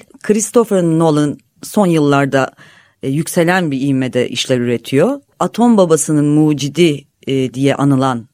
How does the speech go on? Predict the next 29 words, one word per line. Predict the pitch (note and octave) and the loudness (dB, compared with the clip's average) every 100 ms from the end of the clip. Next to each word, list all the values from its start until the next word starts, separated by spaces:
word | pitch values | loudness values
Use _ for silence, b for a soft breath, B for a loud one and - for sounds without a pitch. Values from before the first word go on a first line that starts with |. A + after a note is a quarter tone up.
| _ | _
e, | B2+ | -8
Oppenheimer'ın | - E3 D3+ C#3+ C#3+ C3+ C3 C3+ B2 B B B F3 | -2 -2 0 -2 0 0 0 -2 -4 B B B -2
nasıl | G#3+ F#3 D#3 | 0 0 0
biri | D3 | 2
olduğu | C#3 C3+ B2+ C3 | 4 2 -2 -4
tartışılır | C3+ B2+ - C#3+ G3+ A#3+ - _ | -4 -4 -6 0 0 0 -8 _
tabii | C3 B2 A#2+ | -6 -2 0
ama, | F#3 C#4+ C#4 B B B | 2 2 0 B B B
e, | - D#3 D#3 | -2 2 2
filmde | - A#3+ G3 | 4 2 4
çok | G3 G#3 - | 2 0 0
başarılı | F#3 E3 C#3 B2+ | 0 0 -2 -2
işlendiği | C#3 D3 C3 B2 B2 | -4 -2 -2 -2 -4
söylendiği | - F#3+ D3+ C3 - | 0 2 2 -2 -6
için | - - A#3 - - | -8 -2 -2 -2 -2
Altın | G3+ - D3+ | -2 0 -6
Küre'nin | C3 C3+ B2+ C3 B2+ | -4 -4 -2 -2 0
de | G#3+ G#3 | 0 -2
gözünden | F3+ E3 C3+ C3 B2+ | -2 -2 0 -2 -2
kaçmadı | D#3 F3 - A#2 A#2+ | -2 -4 -6 -10 -10
bu | A#2+ | -12
durum. | A#2 C#3 A#3+ B3+ _ | -6 -2 -2 -4 _
Filme | - B3 D3 D#3 | 0 2 2 2
beş | G3 - | 0 0
ödül | C#3 C3 | -4 -6
birden | G#2+ A#2 A#2+ A#2 | -8 -8 -6 -4
verdi. | A2+ A2 B2+ C#4+ E4 B B B _ - | -4 -4 0 0 -2 B B B _ -4
Barbie | G#3 C4 F3+ C3+ | 0 0 0 -4
ise | - A#3+ D#4+ | -4 -4 -4